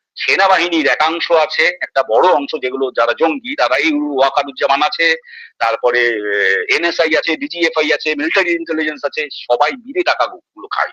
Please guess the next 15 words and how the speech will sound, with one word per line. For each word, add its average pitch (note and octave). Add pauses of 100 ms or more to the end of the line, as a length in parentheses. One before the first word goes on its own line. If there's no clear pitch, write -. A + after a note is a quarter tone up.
খেয়েছে। - (560)
তো G#2+
এ-, C#3 (400)
এই, F3+ (240)
এই F3
অংশটা F#3+
হয়তো, F#3+ (360)
উম, C#3+
যদি E3 (340)
জনসংখ্যা G3+
ধরি, F#3+ (260)
তাহলে G#3
হয়তো G3+
কুড়ি G#3
লাখ, G#3+